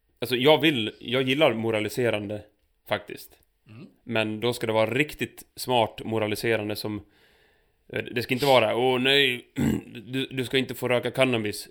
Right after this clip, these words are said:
Speaker 1: Det ty-, det skulle jag säga är fel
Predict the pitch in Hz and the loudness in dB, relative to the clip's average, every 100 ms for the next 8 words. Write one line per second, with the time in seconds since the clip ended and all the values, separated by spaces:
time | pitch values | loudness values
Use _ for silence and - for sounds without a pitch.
0 | - - 117 127 113 - 127 - 110 110 | -20 -6 0 0 -2 -4 -4 -4 -2 0
1 | 104 107 104 101 95 - _ _ _ _ | 0 -2 -2 -4 -6 -10 _ _ _ _
2 | _ _ _ _ - - _ _ _ _ | _ _ _ _ -20 -20 _ _ _ _
3 | _ _ _ _ _ - - - 135 117 | _ _ _ _ _ -20 -16 -6 -2 -2
4 | 107 110 | -2 -8